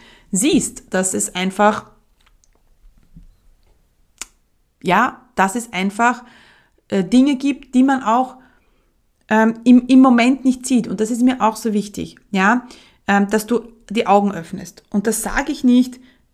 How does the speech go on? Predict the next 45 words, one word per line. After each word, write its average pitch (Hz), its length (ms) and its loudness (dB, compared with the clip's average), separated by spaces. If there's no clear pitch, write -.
äh, 202 240 -2
weil 214 220 2
ich 226 140 0
so 240 80 -2
super 233 300 -4
gescheit 226 420 -6
bin 240 160 2
und 214 120 -2
so 208 100 -4
toll 233 300 0
bin, 233 320 2
sondern 220 380 0
weil 190 140 -4
ich 226 100 -4
die 233 80 -2
Erfahrung 220 360 -2
selber 226 300 0
gemacht 233 380 -4
habe. 180 240 -8
Ich 269 260 -2
selber 196 540 -4
bin 214 400 0
vor 196 460 0
eineinhalb 233 480 -2
Jahren 190 380 -4
so - 240 -6
in 254 120 -2
der 262 80 -10
Scheiße 185 340 -8
gesessen, 196 680 -6
ähm, 202 280 2
und 208 200 0
wenn 233 240 4
du 254 80 -2
in 233 120 2
der 233 100 0
Scheiße 214 340 -6
sitzt, 202 360 -2
dann 202 280 0
riechst 240 260 2
du 233 60 0
nicht, 226 420 0
wie 208 180 0
es 196 180 -2
stinkt. 180 420 -4